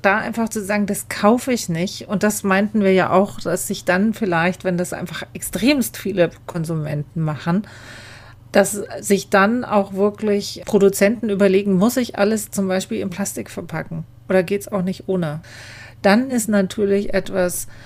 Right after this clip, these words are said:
Rethink, das heißt Umdenken, um langfristig etwas zu verändern.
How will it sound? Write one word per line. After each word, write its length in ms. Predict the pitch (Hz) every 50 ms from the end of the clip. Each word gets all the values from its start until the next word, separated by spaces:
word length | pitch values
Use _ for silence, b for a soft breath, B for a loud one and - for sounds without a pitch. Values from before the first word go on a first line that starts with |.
| B B B B B - - -
Rethink, 760 | 190 202 214 202 - - - - 240 208 175 147 135 - - -
das 180 | - 175 - -
heißt 360 | 190 185 185 196 - - - - - - -
Umdenken, 880 | - 226 233 262 269 262 262 240 - 170 156 151 156 170 - - 214 226
um 260 | - 190 185 185 185
langfristig 800 | 180 175 175 202 233 220 - - - 190 185 185 - - 190 -
etwas 340 | - - 185 - 185 175 -
zu 120 | - - 170
verändern. 680 | - - - - - 160 151 151 143 143 139 135 147